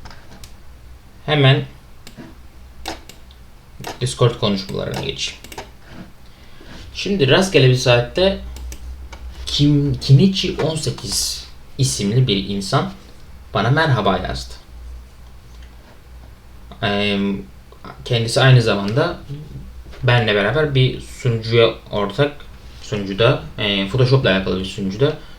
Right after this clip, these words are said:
O yüzden herhalde Photoshop'la alakalı bir soru soracak sandım. "Merhaba." dedim. Dedi ki, eee, bana Steam şeyimi attı, eee, hesabımı attı.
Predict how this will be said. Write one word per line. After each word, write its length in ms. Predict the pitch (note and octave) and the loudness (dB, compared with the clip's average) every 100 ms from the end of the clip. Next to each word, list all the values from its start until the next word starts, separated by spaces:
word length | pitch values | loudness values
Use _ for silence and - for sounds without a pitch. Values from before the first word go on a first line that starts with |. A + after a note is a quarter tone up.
| - | -2
O 100 | B2 | 0
yüzden 300 | G2+ B2+ C3+ | 2 4 4
herhalde 320 | A#2 G2+ B2 | 4 4 2
Photoshop'la 380 | A2+ A2 B2 A2 | -2 0 2 2
alakalı 240 | G2+ G2 | 2 0
bir 60 | G2 | 0
soru 180 | G2+ G2 | -2 0
soracak 360 | F#2+ F2+ - | -2 0 -4
sandım. 300 | - - - - - - | -6 -8 -10 -14 -6 2
"Merhaba." 440 | D3+ C3+ G2+ - | 4 6 4 0
dedim. 180 | G2+ F#2 - - - - - - - - - - - - - - - - - - - - - - - - - | -4 -4 -6 -8 -10 -18 -20 -18 -18 -20 -20 -20 -20 -20 -16 -16 -14 -16 -18 -16 -16 -16 -18 -18 -18 -12 -4
Dedi 180 | G3 B3+ | -2 0
ki, 360 | G3+ C#3+ B2+ - - | 2 2 -2 -8 -2
eee, 480 | C#3 C3+ C3 C3 C3+ - - - - - - - - - | 4 6 8 6 2 -4 -8 -8 -6 -8 -10 -12 -14 -10
bana 440 | C#3 C3+ C3+ C#3 - - - | 2 6 8 6 0 -10 -12
Steam 540 | - A#2+ A#2 A2 - | -6 -2 -2 -2 -4
şeyimi 280 | - A2+ D3+ | 2 4 4
attı, 380 | F#3+ - C#4 - - - - - - - - - - - - | 2 -2 -4 -4 -16 -18 -16 -14 -14 -14 -14 -12 -12 -12 -4
eee, 300 | A#2+ A2 G2+ G2+ | -2 -2 -2 -2
hesabımı 420 | G2+ G#2+ A2 D#3 | -2 0 2 0
attı. 360 | - - F3 | -2 -4 -4